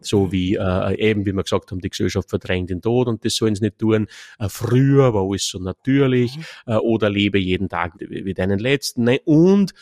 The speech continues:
Speaker 1: und diese, wie ich behaupte, <laughs> diese völlige Fehleinschätzung, als könnte man sich halt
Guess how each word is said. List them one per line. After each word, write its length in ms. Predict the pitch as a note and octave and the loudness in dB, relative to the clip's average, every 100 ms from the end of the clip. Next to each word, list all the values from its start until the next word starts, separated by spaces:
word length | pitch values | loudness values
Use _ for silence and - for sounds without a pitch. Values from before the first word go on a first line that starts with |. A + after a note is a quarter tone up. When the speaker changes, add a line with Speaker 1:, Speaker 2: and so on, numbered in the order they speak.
| _ _ | _ _
Speaker 1:
und 500 | C3+ D3 F3+ F3+ - | 0 4 2 0 -2
diese, 460 | C#3+ B2 C3 B2+ B2 - | -2 2 2 2 0 -2
wie 180 | B2+ C#3 | 0 0
ich 140 | - | -2
behaupte, 500 | B2+ A2+ G#2+ - B2+ | -6 -2 -2 0 0
<laughs> 580 | A#2+ A2 _ - _ - | 0 -2 _ -20 _ -6
diese 240 | B2+ B2+ | -2 -2
völlige 760 | - B2+ C3 A#2+ B2 A#2 A#2 B2 | -2 0 0 2 0 2 0 -2
Fehleinschätzung, 1080 | - C3 D#3+ D3 G2+ G2+ G#2 G2+ - C3 C#3+ | -4 0 2 2 0 -2 -4 -4 0 0 2
als 280 | A#2 A#2 - | 0 0 -2
könnte 480 | - D3+ F3 - | 0 2 0 -2
man 180 | A2+ G#2+ | -2 -2
sich 360 | - A#2 A#2 - | -2 -4 -4 -2
halt 180 | A#2 | -2